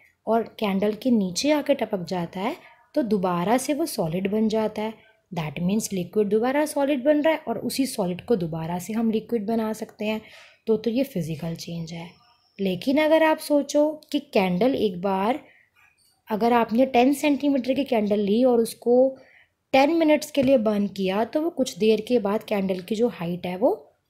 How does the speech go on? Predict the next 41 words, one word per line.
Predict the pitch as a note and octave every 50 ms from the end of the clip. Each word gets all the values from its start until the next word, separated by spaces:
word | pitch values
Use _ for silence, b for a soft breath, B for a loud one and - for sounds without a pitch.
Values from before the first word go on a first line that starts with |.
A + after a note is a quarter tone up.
| _ -
छोटी | - D4+ D4+ D4 D4+ D#4+
हो | D#4+ D#4+ D#4
जाएगी | C4+ D4 D4+ C#4+ C#4+ C4 D4 D4
और | C#4+ - A3 A3+ A#3
उसकी | A#3 - - C4+
जो | A#3 C4+ C#4+ C4+
विक | F#3 F3+ C4+ C4+ - -
है, | - E3 F3 E3+
विक | G3+ B3 B3 -
मीन्स | C4 B3+ B3+ C4+ C#4+ C4+ C4
उसका | A#3+ B3 - - B3+
जो | B3+ A#3 D4
धागा | C4 - F#3 F3 F3+ F3 F3+ F3+ A3+ C4
है, | C4+ A#3+ A3+ F#3+
जो | F3 G#3+ A3
उसका | A3 - - C#4+
थ्रेड | C4+ - - - G#3 A3 C4 C4+ A3+
है, | G3+ F3+ D#3+ D#3+ B B B B B B B B B F#3
वो | F#3 B3 D4
बर्न | C4+ G#3 F3+ G3 G#3+ B3+ C4+
हो | B3+ B3+ B3+
जाएगा। | B3 A3+ A#3+ A#3 A3+ A#3 A3 A3+ A3+ A#3 A#3 - _ _ _ _ _ _ _ _ _ _ _ _ -
कैंडल | - G3+ F#3+ F#3+ F#3+ G3+ G#3
की | G3+ G#3+ A3 G#3
हाइट | E3+ E3+ E3+ F3+ F3 F#3+
भी | F3 A3+ C4 C4 - - _ _ -
छोटी | - - F#3+ F#3 - A#3+ A#3+
हो | C4 C4+ C4
जाएगी। | B3 A#3 B3+ A#3 A#3 A#3 G#3 A3 A3+ A3+ A3 - b b b b b b _ -
कैंडल | - G3+ F#3+ F#3 F#3 G3 G3 G3 G3+
ने | G3+
हमें | G3 F#3+ F#3 F3+ F#3
हीट | F3+ D#3+ G3 G3+ A3 G#3+ B3+
भी | A3 B3+ B3+
दी, | G#3 A#3+ A#3+ A#3
कैंडल | A3+ - G3+ F3 F3 F3 F3 E3+
ने | E3+ F3 F#3+
हमें | F#3 F#3 F#3 F#3+ F#3
लाइट | F3+ F3 F3 F3 G3 A3+ G#3+ B3+
भी | G#3+ C4 C4
दी, | A3 B3 A#3 A3+ A3